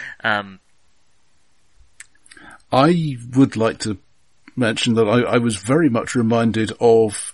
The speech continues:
Speaker 2: uh, Steins Gate, uh, which came after this. Uh, it's a two thousand and nine,
Speaker 1: Uh, yes,
Speaker 2: uh,
Speaker 1: you
Speaker 2: visual novel video game, so yeah, basically
Speaker 1: Okay.
Speaker 2: a multiple choice thing,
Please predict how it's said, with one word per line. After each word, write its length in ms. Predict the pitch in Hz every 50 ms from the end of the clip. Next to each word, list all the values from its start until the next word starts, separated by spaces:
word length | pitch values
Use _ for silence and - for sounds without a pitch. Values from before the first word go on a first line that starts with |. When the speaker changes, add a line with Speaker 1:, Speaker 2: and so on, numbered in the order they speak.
| _ -
Speaker 2:
uh, 220 | 113 110 110 107
Steins 460 | - - - - 117 117 107 101 -
Gate, 420 | - 123 110 95 107 - - - - _ _ _ _ _ _ _ _
uh, 380 | - 87 80 73 76 65 - - -
which 220 | - - - - -
came 200 | - 62 64 71
after 300 | 65 - - - - 67
this. 380 | - 62 62 - - - - - - - - - - - - _
Uh, 120 | - 98 92
it's 100 | - -
a 100 | 113 104
two 280 | 98 - - - 127 104
thousand 340 | - 110 101 98 - 117 113
and 140 | 107 110
nine, 400 | 110 110 110 107 101 98 98 98
Speaker 1:
Uh, 20 | 95
yes, 80 | 92
Speaker 2:
uh, 260 | 107 104 101 101 104 95
Speaker 1:
you 60 | - - _ _ _ _ _ _ _ _ _ _ - -
Speaker 2:
visual 320 | - 117 101 98 95 92
novel 420 | 101 101 95 90 101 92 90 - - - _ _
video 240 | - 101 95 95 82
game, 300 | 80 98 - 55 - 92
so 200 | - 98 95 80 - -
yeah, 140 | 80 98 85
basically 360 | - 107 95 - - - 101
Speaker 1:
Okay. 40 | 90
Speaker 2:
a 40 |
multiple 280 | 95 90 90 - - 92
choice 280 | - 110 101 98 - -
thing, 240 | - 95 90 87